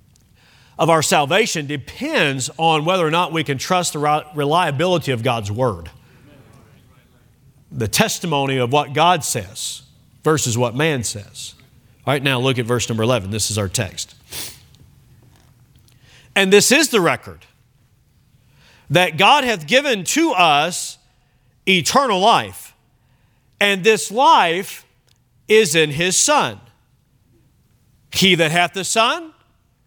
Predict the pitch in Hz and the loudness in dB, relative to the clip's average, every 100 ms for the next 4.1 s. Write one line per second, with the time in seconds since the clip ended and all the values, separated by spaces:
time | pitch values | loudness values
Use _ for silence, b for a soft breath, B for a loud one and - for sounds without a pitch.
0 | _ _ _ - 170 165 190 196 117 - | _ _ _ -2 0 0 2 2 2 -6
1 | - _ _ _ _ _ _ _ _ _ | -20 _ _ _ _ _ _ _ _ _
2 | - 202 269 349 277 214 226 - 220 285 | -4 0 2 2 2 2 0 -2 -6 -2
3 | 359 349 220 - 196 156 135 143 131 127 | -2 0 -2 0 0 0 0 0 2 0
4 | 185 | -2